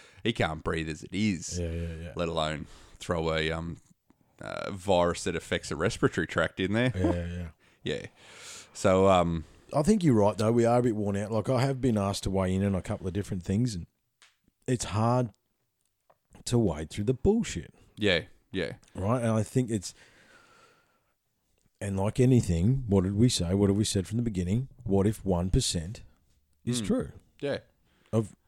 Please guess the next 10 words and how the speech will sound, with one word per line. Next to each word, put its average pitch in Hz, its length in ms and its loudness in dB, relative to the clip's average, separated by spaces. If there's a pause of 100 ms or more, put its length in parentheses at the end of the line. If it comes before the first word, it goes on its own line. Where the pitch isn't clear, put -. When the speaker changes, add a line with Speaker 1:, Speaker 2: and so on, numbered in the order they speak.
(100)
Speaker 2:
whatever. 120 460 0 (260)
You 95 80 0
Speaker 1:
Mm. 98 40 4
Speaker 2:
know 98 140 4
what 101 100 4
I 104 100 6
mean? 160 100 0 (760)
Um, 90 640 -2 (1200)
I 104 100 0
think, 165 400 0